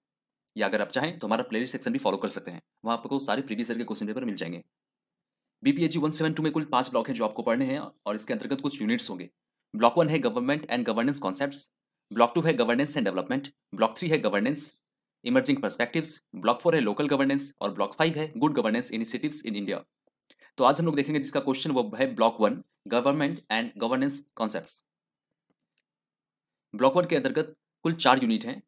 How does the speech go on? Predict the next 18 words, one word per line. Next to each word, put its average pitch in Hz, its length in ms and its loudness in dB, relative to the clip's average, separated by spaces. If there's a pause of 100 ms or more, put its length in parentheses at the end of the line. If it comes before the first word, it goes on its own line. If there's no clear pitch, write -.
ब्लॉक 120 220 2
वन 175 100 6
है 170 100 2
government 127 380 2
and 127 160 -2
governance 113 340 0
concepts, 135 400 -4 (400)
यूनिट 139 240 4
वन 175 160 4
है 175 120 0
globalization, 120 880 0
role 147 200 2
of 120 140 4
state, 120 320 -2 (440)
market 143 260 0
and 131 140 -2
civil 127 220 0
society, 139 400 0